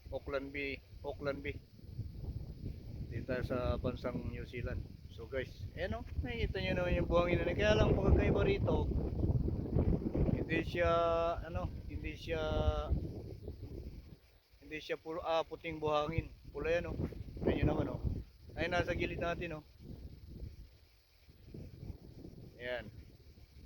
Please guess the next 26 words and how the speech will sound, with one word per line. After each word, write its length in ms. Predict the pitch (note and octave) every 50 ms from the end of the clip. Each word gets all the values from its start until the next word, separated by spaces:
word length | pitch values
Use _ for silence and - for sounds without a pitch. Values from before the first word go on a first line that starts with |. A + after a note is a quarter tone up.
| - - - - - - - - - - - - - - - - - - - - - - - -
Tignan 80 | A#2+ B2 B2+
nyo 40 | B2+ C3
naman 160 | C3 B2+ B2+ B2
kung 80 | - -
gaano 240 | C3 C3 A#2+ A2+ - - - -
ganda 260 | - - - - - -
to, 80 | - -
ano 200 | - - - - -
na 120 | - - -
to. 100 | - - - - - - - - - - - - - - - - - - - - - - - - - - - - - - - - - - - - - - - - - - - - A#2
Um, 640 | A#2 A2+ A2+ A#2 A#2 A2+ A#2 A2+ A2+ A2+ A2+ A2 A2 A2+ - - - - - - - - - - - - - - - - - - - - -
lugar 240 | C3 B2+ B2+ B2 B2 B2
na 80 | B2 A#2+
to. 160 | - A#2+ C3+ B2+ - - - - - - - - - - - -
Isa, 400 | C#3 C3+ C3 - - D3+ C#3 C#3+ - -
ah, 480 | C#3+ D3 D3 D3 D3 D3 D3 D3 D3
mainit 400 | C#3+ D3+ D#3 D#3+ E3 E3+ E3 -
ngayon, 240 | F3 F3+ F3 D#3+ D#3
kaya 400 | D#3 D#3 D3+ D3+ D3+ D#3 D3+ - - - - - - - - - - - - - - - - - - - - - - - - - - - - - -
medyo 320 | - A#3+ A#3+ C4 C4+ C#4
magliwaliw 560 | C#4 C4+ B3+ A#3+ A3+ A3+ A3+ G#3+ G#3+ G#3+ G#3+
na 80 | G#3 G3+
naman 240 | G3+ G3+ G3 G3 F#3+
tayo, 320 | - F#3 F3+ F3+ F3 F3
guys, 160 | G3 A#3 A3+
ano? 320 | - A#3+ B3+ B3 G#3+ E3+